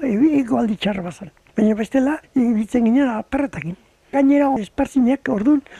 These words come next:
guk ibiltzen gendun, ba, ordun, Tolosan gehiena saltzen zana zan, ba, Azkoitikoa, Azpeitikoa, esparzina, ba, arkak. Eta guk eroste gendun,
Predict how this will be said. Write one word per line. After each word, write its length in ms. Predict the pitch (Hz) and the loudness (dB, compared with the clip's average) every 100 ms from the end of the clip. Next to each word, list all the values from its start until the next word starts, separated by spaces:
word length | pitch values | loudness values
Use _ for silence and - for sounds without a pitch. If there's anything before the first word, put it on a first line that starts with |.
| - - - | -20 -8 0
guk 240 | 247 - | 0 2
ibiltzen 420 | 240 226 208 247 | 0 2 0 2
gendun, 380 | 226 226 294 277 - - - | 2 4 4 2 -2 -20 -8
ba, 240 | 196 190 196 - | -2 -2 -4 -10
ordun, 400 | - 185 214 220 202 - _ | -8 -2 0 0 -2 -12 _
Tolosan 460 | - 226 208 220 185 | -2 -2 -2 -2 -2
gehiena 340 | 214 226 220 | 0 0 -2
saltzen 320 | - 220 - | -2 -6 -6
zana 300 | - 214 220 220 | -4 -2 0 0
zan, 220 | 269 269 - | 0 -2 -4
ba, 140 | 208 196 | -8 -6
Azkoitikoa, 760 | 196 - 240 196 185 - 247 254 | -8 -4 -4 -2 -4 -2 0 0
Azpeitikoa, 640 | - 240 196 185 190 190 285 254 220 | -2 -4 -4 -4 -4 -6 -8 -10 -10
esparzina, 560 | - 202 - 208 240 | -10 -14 -4 0 0
ba, 140 | 254 180 | 0 -4
arkak. 340 | 139 - 214 - | -10 -12 -14 -6
Eta 240 | 208 202 202 _ _ - | -4 -2 -4 _ _ -2
guk 260 | 262 - | 0 0
eroste 380 | 320 254 233 247 | -4 -4 -4 -4
gendun, 440 | 220 220 294 277 | -2 0 2 2